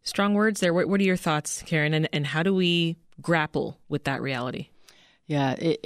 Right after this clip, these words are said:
Speaker 2: it, there's incredible complexity and incredible challenge in the global supply chain that's bringing us so much cheap clothing. And, uh, absolutely, there are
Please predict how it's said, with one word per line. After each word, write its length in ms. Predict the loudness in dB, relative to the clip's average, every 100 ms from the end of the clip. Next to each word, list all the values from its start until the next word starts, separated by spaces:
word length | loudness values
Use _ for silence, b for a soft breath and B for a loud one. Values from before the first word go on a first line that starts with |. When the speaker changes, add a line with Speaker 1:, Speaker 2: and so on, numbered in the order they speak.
| -8
Speaker 2:
it, 260 | -10 -10 0
there's 240 | 2 4
incredible 500 | 0 -2 -2 0 -2
complexity 640 | -4 -10 -4 -4 -4 -4 -2
and 60 |
incredible 340 | -2 -2 -4 -6
challenge 380 | -4 -2 -2 -2
in 80 |
the 80 | -4
global 380 | -2 -4 -4 -8
supply 380 | -12 -16 -6 -6
chain 240 | -4 -2 0
that's 180 | -2
bringing 340 | -4 -2 0 0
us 300 | -2 -4 -12 b b b
so 180 | -2 0
much 240 | 0 -4
cheap 300 | -8 -10 -10
clothing. 540 | -2 0 2 2 0 B B B B B -2
And, 400 | 2 4 4 4
uh, 260 | 4 2 0 _ _ -2
absolutely, 680 | -2 0 0 2 2 2 2
there 220 | 2 2
are 460 | 2 2 0 -2